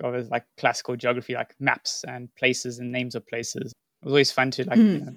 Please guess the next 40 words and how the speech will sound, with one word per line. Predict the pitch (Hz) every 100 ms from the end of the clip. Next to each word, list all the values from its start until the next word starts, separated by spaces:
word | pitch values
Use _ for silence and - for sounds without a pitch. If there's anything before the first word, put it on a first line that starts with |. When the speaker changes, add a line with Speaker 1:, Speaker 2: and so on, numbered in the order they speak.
| -
Speaker 1:
"Oh, | 196
did | 180 160
you |
know | 185 165
the | 135
longest | 160 151 -
river | 156 131
is | 170 143 120 - - _ _ -
the | 143
Nile, | 147 147 120 120
but | 120
the | 135
biggest | 165 139 -
river | 123
is | 123 135 120 - _
the | 160
Congo," | 139 127 117 -
you | 123
know, | 117
that | 117
type | - 120
of | -
thing. | - 127 _ 202
Speaker 2:
Oh, | 208
yeah. | 196 185 208 -
Okay. | 202 202 165 175 - -
<laughs> | - 214 226 202 196 220 - 294 - - 294
That's | 226 233
super. | 269 254 254
So, | 254 208 226
because | 254 269
I'm, | 247 247 233
I'm | 226 214
wondering, | 233 240 208
you | 202
know, | 196
like, | 190 196
how | 220 240
do | 214
you | 208 196 190 180 180